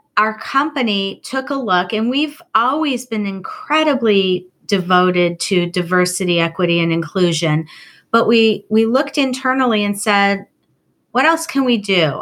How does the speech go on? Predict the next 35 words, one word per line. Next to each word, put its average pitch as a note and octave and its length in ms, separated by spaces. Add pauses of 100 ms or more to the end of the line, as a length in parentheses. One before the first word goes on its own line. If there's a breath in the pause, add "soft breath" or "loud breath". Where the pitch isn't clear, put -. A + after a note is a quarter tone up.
Are A3 100
we B3 120
doing A#3+ 360
enough? G3 460
Can A3+ 180
we A#3 120
do G#3+ 180
more? F3+ 360
These B3 220
are C#4 80
some B3 340
really, B3 360
really A#3+ 280
serious A3+ 720
issues G#3 380
going F#3 360 (120)
on F#3 260
in F#3+ 140
our F3+ 140
society, E3+ 960 (400 loud breath)
and F#3+ 240
we G3 100
don't A3 160
wanna G#3 260
just F#3+ 260
say, F#3+ 200
'Well, F#3+ 540 (320)
we're G#3 580
a G#3+ 80
believer G#3 600
and F#3+ 160
we G3 160
already G3 320
do F#3 260
this.'" D#3+ 460